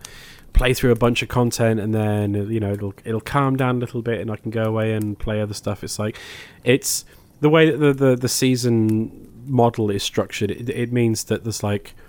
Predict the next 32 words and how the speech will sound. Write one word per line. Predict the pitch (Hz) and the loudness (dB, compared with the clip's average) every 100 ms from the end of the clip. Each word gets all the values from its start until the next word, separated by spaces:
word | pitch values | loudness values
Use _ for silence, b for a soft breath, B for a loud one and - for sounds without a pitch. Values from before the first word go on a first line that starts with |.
| b b b - | b b b -4
you | 143 | -2
can | - 131 | 0 0
go | 139 135 | 6 8
away | 127 123 123 | 8 6 6
for | - | 4
a | 104 | 0
little | 104 113 | 0 -2
while | 104 101 98 95 95 | -2 0 0 -2 -6
and, | 101 98 92 90 - b b b b b - | -6 -6 -6 -8 -16 b b b b b -8
and | 101 | -2
do | 110 | -2
some | 104 107 | 0 0
other | 104 104 | -2 -2
bits | 95 - | -6 -6
and | 104 | -2
pieces, | 107 101 101 107 | -2 -2 -6 -2
and | 120 | 0
then | 117 117 | 0 0
come | 117 104 | -2 -2
back. | 110 101 - - | -2 -2 -6 -2
But | - 135 - | 2 2 0
it, | 135 - 151 - | -4 -4 -12 -2
but | 123 | 0
also | 131 143 135 139 | 4 4 4 2
that | 120 120 110 | 2 2 2
the, | 110 107 107 104 - | 2 4 2 0 -6
the | 110 104 | -8 -2
way | 110 110 | 0 0
that | 107 | 0
they've | 107 - | -4 -2
said | - 101 - | -2 -4 -2
that | 101 | -4